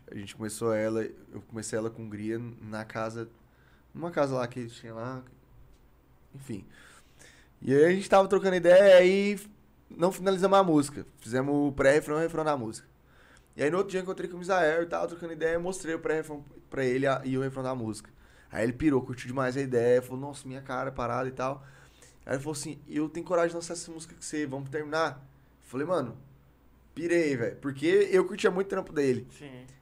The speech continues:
Speaker 1: E ele também se identificou com, comigo ali. Só pra você ter noção, mano, o Misael, no começo eu fui buscar ele no ponto de ônibus lá, velho. Nós tínhamos um golzinho, nós fomos
Speaker 2: Caralho.
Speaker 1: buscar ele no ponto de ônibus, mano. Ele saiu lá da Samambaia com um notebook na, na mochila, viado.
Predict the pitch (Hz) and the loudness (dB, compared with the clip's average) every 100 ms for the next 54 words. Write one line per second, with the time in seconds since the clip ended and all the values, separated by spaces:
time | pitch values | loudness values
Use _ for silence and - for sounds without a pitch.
0 | - 131 156 202 208 175 185 202 185 - | -6 2 2 2 -2 -2 -2 -4 -6 -8
1 | 151 170 170 170 170 160 139 151 147 147 | -6 -6 -4 -6 -4 -8 -8 -8 -6 -2
2 | 131 110 98 - _ _ _ _ - 156 | -4 -4 -10 -18 _ _ _ _ -4 -4
3 | 175 175 165 143 185 185 151 131 127 139 | -4 -8 -6 -4 -2 0 0 -2 -2 -2
4 | 143 151 160 165 165 165 151 - 160 147 | -2 -4 -8 -6 -4 -8 -10 -4 -2 0
5 | 156 160 156 165 185 190 180 170 135 117 | -2 -6 -8 -8 -6 -8 -8 -8 -4 -2
6 | 123 107 - - _ _ _ - 110 113 | -2 -6 -14 -20 _ _ _ -12 -12 -8
7 | 135 139 143 139 131 139 135 139 143 151 | -8 -6 -4 -4 -4 -4 -4 -4 -4 -4
8 | 143 143 143 143 131 139 175 165 131 117 | -4 -8 -12 -10 -10 -8 -8 -10 -10 -10
9 | 110 117 135 - - 127 131 160 170 180 | -8 -8 -10 -14 -8 -6 -4 -6 -8 -10
10 | 156 139 120 131 165 170 - - _ - | -8 -6 -2 -2 -2 -6 -20 -20 _ -12
11 | 143 147 143 139 135 131 123 117 120 123 | -8 -6 -4 -4 -4 -4 -6 -8 -6 -8
12 | 123 131 135 139 139 135 131 123 120 123 | -8 -10 -10 -8 -8 -6 -6 -8 -10 -10
13 | 135 135 - 113 104 - | -10 -12 -14 -14 -14 -16